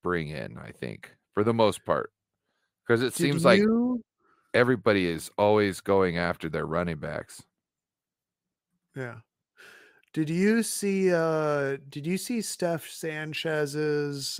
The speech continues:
Speaker 2: uh, like, Twitter thread today where she was talking about top thirty visits in the Kyle Shanahan era?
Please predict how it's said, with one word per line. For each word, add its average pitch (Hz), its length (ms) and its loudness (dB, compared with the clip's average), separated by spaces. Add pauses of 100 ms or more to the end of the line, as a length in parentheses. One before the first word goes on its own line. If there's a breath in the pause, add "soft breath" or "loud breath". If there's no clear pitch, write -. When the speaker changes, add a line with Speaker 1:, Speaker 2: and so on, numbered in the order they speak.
Speaker 2:
uh, 139 380 -4
like, 139 300 -4
Twitter 160 480 0
thread 160 500 -2
today 185 380 2
where 151 220 2
she - 180 -4
was 143 140 -2
talking 143 320 0
about 139 200 -2
top 143 320 0
thirty 151 340 2
visits 160 460 0
in 143 80 -8
the 131 100 -8
Kyle 135 320 -2
Shanahan 147 640 -6
era? 165 400 0